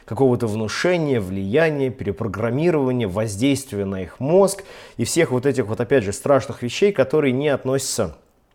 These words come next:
к грамотной, профессиональной гипнотерапии. Об этом я хочу сегодня рассказать. То есть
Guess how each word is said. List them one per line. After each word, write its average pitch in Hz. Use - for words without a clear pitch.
к 113
грамотной, 113
профессиональной 120
гипнотерапии. 107
Об 135
этом 196
я 147
хочу 143
сегодня 139
рассказать. 127
То 107
есть 107